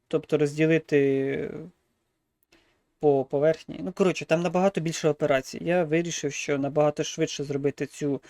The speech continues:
стільницю саме ось таким способом. І це також я планую зробити ще,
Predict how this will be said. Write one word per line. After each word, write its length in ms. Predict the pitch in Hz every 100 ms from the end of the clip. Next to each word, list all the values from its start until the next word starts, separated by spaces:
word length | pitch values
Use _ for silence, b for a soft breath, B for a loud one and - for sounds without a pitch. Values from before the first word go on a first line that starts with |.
| B B
стільницю 680 | - - 156 226 285 - 254 _
саме 420 | - - 170 185
ось 260 | 165 147 -
таким 380 | - - 151 151
способом. 560 | - - - - 151 - - b b _
І 260 | - 196 202
це 500 | - - 175 170 160 -
також 380 | 160 151 143
я 140 | 151 143
планую 400 | - 147 147 143
зробити 440 | 147 156 151 -
ще, 420 | 143 - 147 143